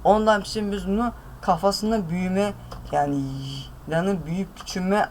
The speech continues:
ayarını yapıyoruz. Kafa nokta gold dedikten sonra parantezden en başta sıfır iken ondan sonrasında yüz yapıyorum. Yani sıfırın yüze doğru yılanın kafası hızlanacak. Yani kafayı yedikten sonra, yani kafa diyeyim,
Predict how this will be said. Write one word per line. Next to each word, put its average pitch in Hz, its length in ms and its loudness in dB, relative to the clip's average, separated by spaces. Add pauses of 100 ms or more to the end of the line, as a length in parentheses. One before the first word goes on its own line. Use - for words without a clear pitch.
(100)
ayarını 151 340 2
yapıyoruz. 165 380 -4
Kafa 208 220 -2
nokta 214 240 -4
gold 165 320 -2
dedikten 208 280 -6
sonra 196 320 -4 (440)
parantezden 202 640 6 (400)
en 214 200 4
başta 175 420 0 (220)
sıfır 190 380 -6
iken 196 380 -2 (440)
ondan 185 300 2
sonrasında 170 760 -4 (380)
yüz 190 260 0
yapıyorum. 147 340 -6
Yani 180 360 2 (420)
sıfırın 175 500 -4 (1160)
yüze 165 300 0
doğru 151 160 4
yılanın 175 380 4
kafası 180 460 0
hızlanacak. 170 420 0
Yani 147 260 -2
kafayı 196 440 0 (340)
yedikten 190 480 0
sonra, 165 240 -4
yani 151 280 -2
kafa 170 320 0
diyeyim, 151 220 -6